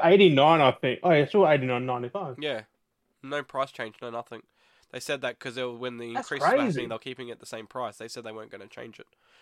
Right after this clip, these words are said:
Speaker 2: with the new, um,
Speaker 1: Oh.
Speaker 2: uh, when they, when they had that, um, thing change with
Speaker 1: Well,
Speaker 2: the
Speaker 1: then why the fuck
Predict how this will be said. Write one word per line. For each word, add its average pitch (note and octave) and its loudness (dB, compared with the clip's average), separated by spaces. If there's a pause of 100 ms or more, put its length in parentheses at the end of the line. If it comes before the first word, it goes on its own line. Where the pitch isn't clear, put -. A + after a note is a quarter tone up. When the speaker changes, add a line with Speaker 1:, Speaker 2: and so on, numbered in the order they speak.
(160)
Speaker 2:
with G#2+ -16
the G#2+ -14
new, A2 -12
um, G2+ -14
Speaker 1:
Oh. C3+ -6
Speaker 2:
uh, G#2+ -10
when B2+ -8
they, C3 -6
when C3 -10
they B2+ -6
had B2 -12
that, B2 -6
um, A2+ -8
thing B2+ -12
change A2 -14
with A#2 -16
Speaker 1:
Well, E3 2
Speaker 2:
the F3+ 8
Speaker 1:
then E3+ 6
why A#3+ 8
the G#3+ 6
fuck F#3 2